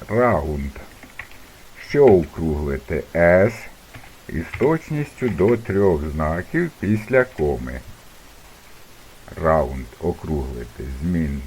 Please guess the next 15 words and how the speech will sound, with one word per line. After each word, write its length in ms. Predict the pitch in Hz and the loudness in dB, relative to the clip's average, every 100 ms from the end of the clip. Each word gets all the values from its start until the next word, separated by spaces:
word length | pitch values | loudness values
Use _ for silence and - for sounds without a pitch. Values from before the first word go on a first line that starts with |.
| 69 76 | -8 -4
значення 600 | 82 73 - 73 78 71 | -2 -4 -6 -6 -4 -6
змінної 580 | 71 80 76 65 62 - | -4 -6 -6 -8 -12 -6
S 160 | 104 160 | -2 -2
з 460 | - - 127 - - | -4 -20 -20 -12 -2
точністю 540 | 107 117 117 117 - | -2 -2 -4 -6 -10
до 220 | 62 85 | -4 -4
трьох 300 | 78 73 85 67 | -4 -4 -4 -4
знаків 380 | 65 82 87 87 - | -6 -6 -6 -10 -8
після 360 | 85 76 - 82 - | -8 -8 -10 -10 -10
коми. 320 | - - - - - - - - - - - - - - - | -14 -12 -18 -20 -20 -20 -20 -20 -20 -20 -20 -20 -20 -20 -4
І 180 | - 185 | 2 4
знову 560 | 104 104 143 131 123 87 | 4 4 6 6 4 2
натискую 760 | 87 85 - 98 107 - 92 82 | 0 0 0 0 0 -4 -4 -4
кнопочку 720 | 82 87 82 87 - - 90 92 - - - - | -4 -4 -2 -6 -6 -8 -6 -6 -12 -20 -20 -8
Run. 440 | 78 85 78 65 | 0 4 4 2